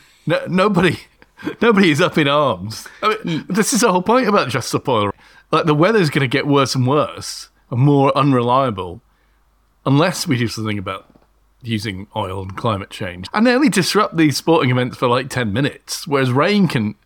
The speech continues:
Speaker 1: send tennis off for the rest of the day.
Speaker 2: Uh, okay, okay, okay, okay. Sure, but what makes them feel that they have more right to disrupt than, say, other people?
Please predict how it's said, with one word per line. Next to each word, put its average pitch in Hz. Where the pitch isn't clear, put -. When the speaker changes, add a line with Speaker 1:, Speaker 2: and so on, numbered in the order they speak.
Speaker 1:
send 127
tennis 151
off 90
for 147
the 131
rest 147
of 175
the 175
day. 156
Speaker 2:
Uh, -
okay, -
okay, -
okay, -
okay. -
Sure, 170
but 180
what 196
makes 208
them 147
feel 143
that 123
they 127
have 127
more 131
right 123
to 123
disrupt 120
than, 117
say, 120
other 135
people? -